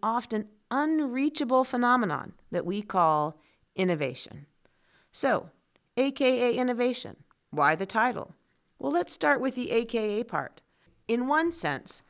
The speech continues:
it's a bit of an acronym wordplay. My name, Ann Kademian, and professionally, with more than twenty years in higher education, I guess you could describe me as an academian. So there you are, Ann Kademian,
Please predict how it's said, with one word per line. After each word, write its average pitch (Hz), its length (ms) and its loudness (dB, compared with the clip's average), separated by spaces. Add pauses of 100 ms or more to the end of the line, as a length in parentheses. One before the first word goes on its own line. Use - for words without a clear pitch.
(420)
it's 208 180 0
a 233 60 0
bit 247 180 2
of 277 140 2
an 220 180 0 (140)
acronym 185 560 0
wordplay. 135 580 -6 (380)
My 214 260 2
name, 262 380 0 (400)
Ann 165 260 0
Kademian, 151 600 -8 (120)
and 196 140 0
professionally, 254 760 2
with 220 220 -2
more 196 260 2
than 180 220 0
twenty 220 340 -2
years 214 380 0
in 190 100 -2
higher 175 280 2
education, 220 720 -4 (420)
I 202 140 6
guess 202 280 2
you 220 100 -4
could 202 160 -2
describe 190 480 2
me 208 180 -2
as 190 240 -2
an 190 260 -2 (380)
academian. 180 800 0 (520)
So 180 220 2
there 151 160 0
you 160 200 -2
are, - 340 0 (220)
Ann 160 260 -2
Kademian, 190 720 -4